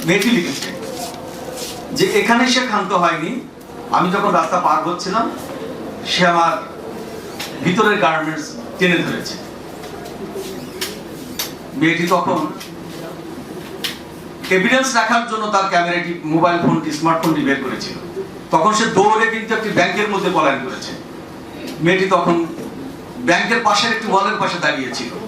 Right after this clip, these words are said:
যখন সাত মিনিট পর, সে লিখেছে, সাত মিনিট পর উনি যখন বের হন, আমি গোপনে তার ছবিটি ধারণ করেছি, এবং সে দ্রুত পালাচ্ছিল এক পর্যায়ে তাকে দেখে। এই ঘটনাকে কেন্দ্র করে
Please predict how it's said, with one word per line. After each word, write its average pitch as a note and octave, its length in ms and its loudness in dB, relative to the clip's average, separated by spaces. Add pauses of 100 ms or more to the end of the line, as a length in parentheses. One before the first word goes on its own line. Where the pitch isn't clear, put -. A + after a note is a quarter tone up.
(880)
যখন D#3+ 360 4 (320)
সাত G3+ 320 4
মিনিট A#3 260 4
পর, F3 240 4
সে E3 60 0
লিখেছে, F3+ 320 4
সাত D#3+ 300 2
মিনিট E3 200 4
পর D#3 140 4 (180)
উনি D3+ 100 4
যখন D#3 280 2
বের C#3 240 2
হন, B2+ 200 2 (640)
আমি F#3 340 2 (760)
গোপনে F#3+ 380 4
তার F3+ 200 4
ছবিটি E3 300 0
ধারণ D3+ 260 2
করেছি, - 280 -4 (500)
এবং E3 180 4
সে F3 100 2
দ্রুত F3+ 360 4
পালাচ্ছিল E3+ 460 2 (300)
এক C3+ 160 -2
পর্যায়ে C#3 260 0
তাকে C3+ 180 0
দেখে। A#2 300 -4 (1000)
এই A#3+ 140 6
ঘটনাকে B3+ 440 4
কেন্দ্র G#3+ 320 2
করে D#3+ 280 2